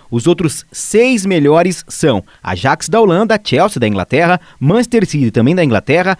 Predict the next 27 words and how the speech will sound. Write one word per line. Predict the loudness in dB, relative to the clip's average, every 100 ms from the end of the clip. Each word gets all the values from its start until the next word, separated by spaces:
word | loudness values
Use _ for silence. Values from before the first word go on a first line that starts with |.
| _
Bayern | -6 -2 -2 0
de | 2
Munique | 2 2 -2
da | -4
Alemanha, | -4 -2 0 -2 -6 -14
Real | -4 0 0
Madrid | 0 0
da | -2
Espanha | -2 0 0 0 -2 _ -14
e | -8
Paris | -4 -2 0
Saint-Germain | 0 0 2 2
da | 0 0
França. | 0 0 0 -2 -2 -4 _ _ _ _ _ _ _ -2
O | 0
atacante | 2 0 0 -2 0
Neymar | 0 2 2 0
foi | 0 -2
vítima | -2 -2 -2
de | -2
um | -2
roubo | 0 -2 -2
cometido | -2 -2 -2 -2
por | -2
um | -2
funcionário | -2 -2 0 0 0
terceirizado | -2 _ -4 -2 0 -2 0 0 2